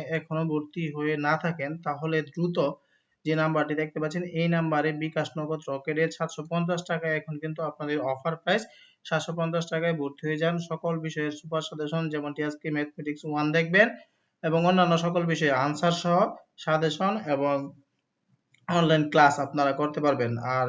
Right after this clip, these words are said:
যে কোনো জিজ্ঞাসার জন্য এই নাম্বার WhatsApp-এ যোগাযোগ করবেন। প্রথমত হচ্ছে আমাদের দুইটা সাজেশন, একাধিক সাজেশন আমাদের ভর্তিকৃত শিক্ষার্থীদেরকে দিয়ে থাকি। এর মধ্যে প্রথমত হচ্ছে এই ছোট সাজেশনটা দেখার চেষ্টা করবো। এখানে দেখতে পাচ্ছেন যে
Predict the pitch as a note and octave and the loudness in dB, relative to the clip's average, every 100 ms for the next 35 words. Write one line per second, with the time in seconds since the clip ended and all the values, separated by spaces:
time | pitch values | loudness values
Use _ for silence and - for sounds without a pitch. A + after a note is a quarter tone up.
0 | B2 D3+ D#3+ D3+ D3 D3+ D3+ D3 D3+ D3+ | -2 -2 -2 -2 -4 -4 -4 -4 -2 -2
1 | D3 C3+ B2+ B2+ - D#3 F3 F3+ D3+ D3 | -2 -2 0 -2 -2 -4 -2 -2 -4 -6
2 | D3+ D3+ C3 B2 A#2+ F#3 F#3+ F#3 F3+ F3+ | -8 -6 -4 -6 -6 -6 -4 -2 -2 -4
3 | F#3+ G3 D#3+ D3 D#3 D#3+ D#3 D#3+ D3+ D3+ | -4 -2 0 -2 -4 -4 -4 -6 -6 -8
4 | D3 - E3 E3+ - _ _ - E3+ F3 | -10 -6 -4 -4 -8 _ _ -6 -2 0
5 | E3 E3+ E3 D3+ E3 D#3 D3 D3+ D3+ C#3 | 0 0 -2 -2 -4 -4 -4 -4 -4 -6
6 | D3 D3+ D3+ - D3+ - C#3 D3 D3 D3+ | -6 -6 -6 -8 -10 -10 -12 -10 -10 -6
7 | D3+ F3 F3+ F3+ F3 B2 A2+ C#3+ D3+ D#3 | 0 0 2 0 -4 -6 -6 -4 -4 -4
8 | D#3 E3 E3 F3 E3 E3 D#3+ D#3+ D#3 - | -2 -2 -2 -2 -2 -2 -2 -4 -4 -4
9 | D#3+ D#3+ F#3 F3+ F3+ D#3 D#3+ D3+ D3 D3+ | -4 -4 -8 -4 -2 -4 -4 -6 -6 -6
10 | - C#3+ D3+ D#3 D#3 D#3 D#3+ D3 D#3 F3 | -8 -8 -8 -4 -4 -2 -2 -2 -2 0
11 | D#3 D3+ D3 E3+ _ _ _ _ D3 C#3+ | -2 0 -4 -4 _ _ _ _ -2 2